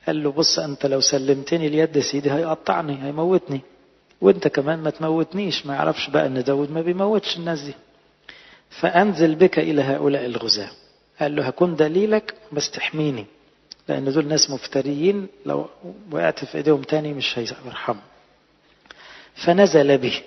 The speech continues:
هو عارف بقى سكاكهم رايحين فين وجايين منين، فخدوا لغاية ما وصل به.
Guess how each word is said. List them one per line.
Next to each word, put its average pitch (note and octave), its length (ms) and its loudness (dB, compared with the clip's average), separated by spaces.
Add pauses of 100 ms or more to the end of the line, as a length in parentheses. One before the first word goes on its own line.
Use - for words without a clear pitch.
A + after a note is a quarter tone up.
(160)
هو C3+ 160 -2
عارف C#3 280 2
بقى C3 160 -4
سكاكهم C#3+ 540 -2
رايحين B2+ 340 -6
فين C3+ 260 2
وجايين C3 260 -6
منين، D3 420 -6 (440)
فخدوا D3 460 2
لغاية C#3 320 2
ما C3 100 -4
وصل C3 320 0
به. A2 220 -6